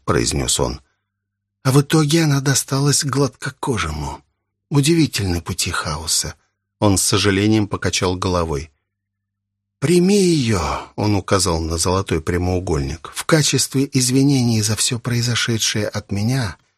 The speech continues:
и от дома змеи. Прими и забудь о Саошене. Больше ваши дороги не пересекутся,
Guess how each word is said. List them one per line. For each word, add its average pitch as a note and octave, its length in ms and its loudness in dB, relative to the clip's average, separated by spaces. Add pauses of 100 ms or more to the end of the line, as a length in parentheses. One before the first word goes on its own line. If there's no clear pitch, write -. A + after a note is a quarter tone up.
(440)
и D#3 80 2
от C3+ 160 2
дома A2 320 2
змеи. F2 480 -2 (680)
Прими C3 580 2 (500)
и D3+ 60 4
забудь C3 500 2
о A#2 80 0
Саошене. F#2 880 -2 (480)
Больше B2 420 0
ваши G#2+ 300 0
дороги G2+ 600 -4
не A2 220 0
пересекутся, - 960 -4